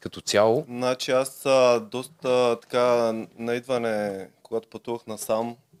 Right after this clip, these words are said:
Speaker 2: за студиото и доста се чудех, ако ми зададеш въпроса за спорта, как бих отговорил и как бих реагирал. Искам да ти кажа, че, нали, доста хора знаят, че аз съм много директен и казвам така истината.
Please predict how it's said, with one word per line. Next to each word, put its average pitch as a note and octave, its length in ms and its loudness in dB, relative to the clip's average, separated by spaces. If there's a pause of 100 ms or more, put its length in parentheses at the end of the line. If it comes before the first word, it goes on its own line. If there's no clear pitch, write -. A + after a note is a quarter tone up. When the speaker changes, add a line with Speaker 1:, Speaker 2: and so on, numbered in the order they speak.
(160)
Speaker 2:
за G2 140 -20
студиото A2+ 600 -8
и G#2 100 -4
доста A2 340 -10
се A2 100 -14
чудех, A#2 340 -8
ако A2 140 -14
ми A2+ 80 -6
зададеш G#2+ 380 -8
въпроса A2 440 -12
за F#2+ 100 -20
спорта, G#2 320 -10
как G#2 260 -8
бих G#2+ 220 -10
отговорил G#2+ 600 -6
и G2+ 60 -10
как G#2 220 -4
бих G#2+ 180 -14
реагирал. G#2 460 -4
Искам A2+ 280 -8
да G#2 80 -12
ти - 100 -20
кажа, A2 240 -2
че, - 120 -6
нали, G#2+ 360 -4
доста A2 240 -10
хора A2 240 -6
знаят, G#2+ 220 -6
че - 80 -6
аз A2 100 -6
съм G#2+ 120 -10
много G#2+ 420 -4
директен G#2 480 -6
и G#2+ 80 -10
казвам G#2 560 -6
така G#2 320 -4
истината. G#2+ 560 -8